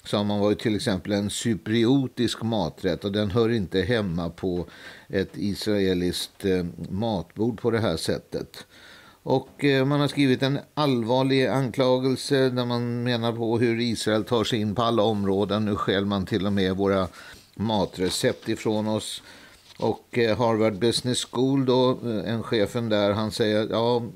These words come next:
det var ju väldigt dumt att vi inte tänkte på det här. Vi ska verkligen ta oss en allvarlig funderare på det här i framtiden, hur vi, för att undgå såna här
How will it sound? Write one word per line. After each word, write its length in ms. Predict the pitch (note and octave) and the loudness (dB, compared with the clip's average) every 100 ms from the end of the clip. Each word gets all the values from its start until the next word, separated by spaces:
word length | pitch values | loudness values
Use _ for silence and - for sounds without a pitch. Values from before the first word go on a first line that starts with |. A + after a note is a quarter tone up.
| E2+ F#2+ | -10 -2
det 180 | A2+ | 0
var 180 | A2+ A#2 | 2 4
ju 100 | A#2 | 2
väldigt 440 | A2 A2+ G2 G#2 - | 2 0 0 -2 0
dumt 260 | F#2+ F#2 | 0 0
att 220 | G2 F2+ A2+ | -2 -2 -2
vi 40 | |
inte 280 | G#2 - E2+ | -4 -4 -6
tänkte 720 | - B2 A#2 F2+ D#2+ - A#2 | -2 0 0 -2 -6 -2 -2
på 160 | A2 A2 | 0 0
det 120 | G#2+ | 0
här. 280 | F#2 D2+ C#2 - - - | -2 -4 -8 -14 -20 -6
Vi 140 | - A2+ | -4 0
ska 180 | A2 | 0
verkligen 500 | A2 A#2 F#2+ F#2+ F2+ | 2 2 0 -2 -4
ta 100 | F2 | 0
oss 220 | G2 F#2 A2 | 0 0 0
en 140 | G2+ | -4
allvarlig 800 | G#2 G#2+ F2 E2 F2 F#2+ F2 F2+ | -2 0 0 0 0 0 -2 -4
funderare 1000 | - F#2+ F#2 F#2+ G#2+ F2 F2 G#2+ A2 G2 - - - - - | -4 -2 -2 0 0 0 0 0 0 -2 -4 -18 -20 -20 -10
på 160 | - G2+ | -4 -2
det 80 | G2 | 0
här 200 | G2+ F#2 | 2 0
i 100 | E2+ | -2
framtiden, 800 | A2+ A2 D#2+ - G#2+ F#2+ F#2+ | -2 -2 -4 -6 -4 -4 -4
hur 260 | F2 G2+ F#2+ | -2 0 0
vi, 160 | F#2 C#2+ | -2 -2
för 140 | A2 | -2
att 180 | F2+ - | -2 -2
undgå 720 | A#2 A#2 F2+ E2+ F2+ G#2+ G2+ | -2 -2 -2 -4 -2 -2 -2
såna 300 | - G2 F2 | -4 -6 -4
här 320 | F#2 E2+ | -4 -4